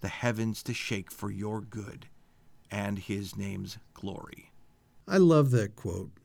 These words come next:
Speaker 2: It's a favorite of mine. It reminds us that the Lord will not always send us commands that we will just happily, readily
Speaker 1: <laughs>
Speaker 2: receive. We
Speaker 1: Hey, that
Speaker 2: should.
Speaker 1: Yeah, right.
Speaker 2: We should, but sometimes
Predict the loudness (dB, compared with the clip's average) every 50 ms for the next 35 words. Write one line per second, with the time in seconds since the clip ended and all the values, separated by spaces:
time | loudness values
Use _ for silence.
0 | _ _ _ _ -2 2 4 4 4 4 2 4 4 6 6 6 6 4 4 2
1 | 0 -2 -2 -2 -2 -2 -2 0 0 0 4 6 8 8 10 10 10 8 8 6
2 | 6 6 6 6 4 4 2 -4 -6 -2 0 0 2 4 8 10 12 12 12 12
3 | 10 10 8 8 8 8 8 8 8 6 6 6 8 6 6 6 4 4 6 6
4 | 6 6 4 4 4 8 8 10 10 10 10 10 10 8 6 4 4 2 4 4
5 | 4 4 6 6 6 6 6 6 4 0 -4 -12 _ _ _ 2 4 4 4 4
6 | 2 -4 -4 0 2 4 4 6 6 6 8 8 8 8 6 6 6 6 6 6
7 | 6 6 4 4 4 4 4 4 4 4 0 -6 2 8 12 12 12 12 12 10
8 | 12 12 12 12 12 12 10 10 10 10 10 8 6 4 2 -2 -2 0 0 0
9 | -2 -4 -8 -18 -20 -20 0 6 10 10 12 10 10 8 8 10 10 10 10 8
10 | 6 4 4 6 6 6 6 4 0 -6 _ _ -4 2 4 6 6 6 6 6
11 | 6 8 8 6 6 4 -2